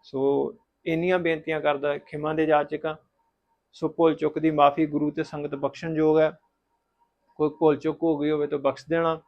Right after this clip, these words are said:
ਸੋ ਬਹੁਤ ਬਹੁਤ ਧੰਨਵਾਦ ਆਪ ਰੱਬ ਰੂਪੀ ਸੰਗਤ ਦਾ, ਬਹੁਤ ਬਹੁਤ ਧੰਨਵਾਦ ਧੰਨ ਧੰਨ ਸਾਹਿਬ ਸ੍ਰੀ ਗੁਰੂ ਗ੍ਰੰਥ ਸਾਹਿਬ ਜੀ ਵਿੱਚ ਬੈਠੀ ਪੂਰਨ ਸਭਾ ਦਾ,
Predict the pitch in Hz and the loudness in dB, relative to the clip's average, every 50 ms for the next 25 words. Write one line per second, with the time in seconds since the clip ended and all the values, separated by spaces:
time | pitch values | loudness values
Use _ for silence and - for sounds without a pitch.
0 | _ _ _ _ _ _ _ _ _ - 170 160 143 147 160 160 165 180 175 160 | _ _ _ _ _ _ _ _ _ -4 -2 0 4 6 6 6 6 4 2 2
1 | 160 170 170 170 170 170 170 160 156 147 147 147 147 151 151 151 156 - - _ | 2 0 0 0 0 2 2 2 2 2 0 2 2 4 4 4 2 -2 -6 _
2 | _ _ _ _ _ _ _ _ - 151 143 147 147 156 147 143 143 143 147 143 | _ _ _ _ _ _ _ _ 2 4 4 4 4 4 4 4 4 2 -2 -6
3 | 147 - 151 - - 151 151 151 156 147 151 165 160 160 165 - _ _ _ _ | -4 -6 -8 -8 -6 -4 -2 0 0 4 8 8 8 8 8 2 _ _ _ _
4 | _ _ _ _ _ _ _ _ _ _ _ _ _ _ 143 131 151 160 165 180 | _ _ _ _ _ _ _ _ _ _ _ _ _ _ -2 2 2 4 4 4
5 | 165 165 170 170 165 165 - 170 156 147 143 143 139 143 143 139 - 156 147 139 | 2 2 2 0 0 2 0 -2 -2 0 0 2 4 4 4 2 -2 -6 -6 -6
6 | - 151 147 139 - - 147 151 147 - - 156 143 147 139 139 139 135 135 139 | -8 -12 -12 -10 -6 -4 -4 -4 -4 -6 -10 -10 -10 -8 -8 -8 -8 -8 -8 -8
7 | 143 139 - - 147 143 143 139 143 143 143 - _ 139 135 135 - 143 - _ | -8 -8 -6 -2 0 0 0 -2 -6 -12 -16 -12 _ -8 -8 -8 -8 -14 -12 _
8 | 139 135 139 139 135 - - 147 151 165 170 170 170 165 160 160 - | -8 -6 -6 -8 -10 -6 -2 2 4 4 4 4 4 2 2 0 -2